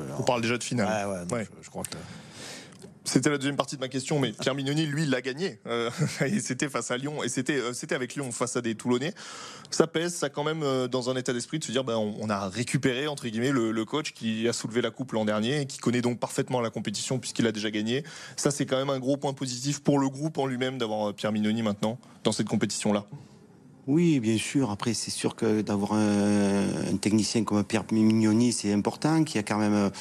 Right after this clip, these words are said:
Speaker 3: euh, fait un gros travail au Loup, donc, euh, pendant, euh, cinq, six ans, je pense, et qui finit sa, son expérience, euh,
Speaker 1: Avec un titre.
Speaker 3: professionnelle au, au,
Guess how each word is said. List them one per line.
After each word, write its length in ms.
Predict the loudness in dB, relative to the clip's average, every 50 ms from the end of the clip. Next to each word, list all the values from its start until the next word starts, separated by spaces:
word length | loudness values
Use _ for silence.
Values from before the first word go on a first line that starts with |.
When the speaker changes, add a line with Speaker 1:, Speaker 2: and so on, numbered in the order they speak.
| -10 -14 -6 -2
Speaker 3:
euh, 180 | 0 2 2 2
fait 200 | 2 2 4 6
un 100 | 6 4
gros 160 | 4 2 0
travail 320 | 0 0 0 0 2 2
au 80 | 2 2
Loup, 260 | 4 4 4 4 4 4
donc, 200 | 2 2 2 2
euh, 320 | 2 2 2 2 2 0 -2 -4 -2
pendant, 340 | 2 4 4 6 4 4 4 4
euh, 180 | 4 4 2
cinq, 220 | 2 2 2 2 2
six 260 | 2 0 0 0 2
ans, 140 | 4 4 2
je 80 | 2 2
pense, 300 | 2 2 2 4 4 0 0 -2 -4 -10 -12 -14 -16 -18 -20 -12 -2
et 200 | 2 2 4 4
qui 120 | 2 -2 -6
finit 360 | -4 2 6 6 6 6 6
sa, 760 | 4 2 0 2 2 2 2 2 2 2 2 0 0 0 -2 -2
son 200 | 0 2 2 2
expérience, 640 | 2 0 -2 0 2 4 4 4 4 2 2 0 0
euh, 320 | 2 2 2 2 2 2
Speaker 1:
Avec 240 | 2 2 2 2 2
un 40 | 2
titre. 0 |
Speaker 3:
professionnelle 500 | 2 2 2 0 2 2 2 2 2 2
au, 80 | 2
au, 320 | 2 2 2 2 2 2